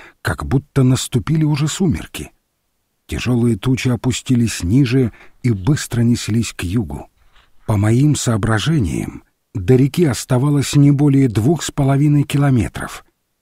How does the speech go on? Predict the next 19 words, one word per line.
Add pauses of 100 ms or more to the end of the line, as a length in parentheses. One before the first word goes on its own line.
(260)
Одинокая
сопка
вдали,
против
которой
был
наш
бивак, (320)
служила
нам (280)
ориентировочным
пунктом. (400)
Заблудиться
мы
не
могли, (260)
могли
только
запоздать.